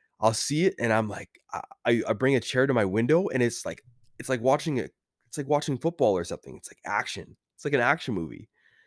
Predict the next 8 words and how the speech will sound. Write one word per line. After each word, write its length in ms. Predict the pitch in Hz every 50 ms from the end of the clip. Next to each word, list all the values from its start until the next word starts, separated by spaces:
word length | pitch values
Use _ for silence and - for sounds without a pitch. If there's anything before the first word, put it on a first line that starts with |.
| _ _ _ _ _ _ _ _ _ _ _ -
And 420 | - 113 113 113 110 110 107 104 - -
it 140 | 110 113
reminds 420 | 113 110 117 120 127 143 147 135 135
you 180 | 127 120 117
of, 180 | 107 107 95 92
uh, 460 | 101 98 92 92 90 90 87 87 - -
how 400 | - - - 104 101 95 95 87 - _
fast, 520 | - 101 80 107 110 104 - - - -